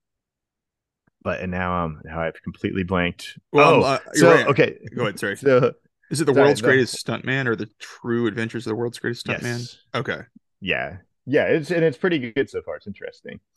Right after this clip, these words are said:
Speaker 1: Um,
Speaker 2: They do look alike when you look at the stuff from the eighties, like,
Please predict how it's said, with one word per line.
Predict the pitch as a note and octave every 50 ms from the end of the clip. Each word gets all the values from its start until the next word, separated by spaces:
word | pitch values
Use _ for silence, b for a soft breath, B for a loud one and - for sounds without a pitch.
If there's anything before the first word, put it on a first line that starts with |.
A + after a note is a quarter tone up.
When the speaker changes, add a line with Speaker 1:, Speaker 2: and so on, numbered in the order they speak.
| _ _ _ _ _ _ _ _
Speaker 1:
Um, | - E2+ E2 D2+ C2+ B1+ D2+ E2 - _ _ _ _ _
Speaker 2:
They | D3+ F#3
do | D#3+ F#3 G#3+ E3+
look | F3 F#3+ E3+
alike | C3 G#2+ A2+ A#2 A2 G#2 G2 - - -
when | A#2+ A#2 A#2+
you | B2 B2+
look | C3 -
at | B2 -
the | G#2 -
stuff | - C3 A2 G#2
from | - B2 A2 G#2+
the | G2 F#2 F2+
eighties, | G2+ G#2 G2+ G2+ G2 F#2 F2+ - - - - - -
like, | G#2+ G#2 F#2+ -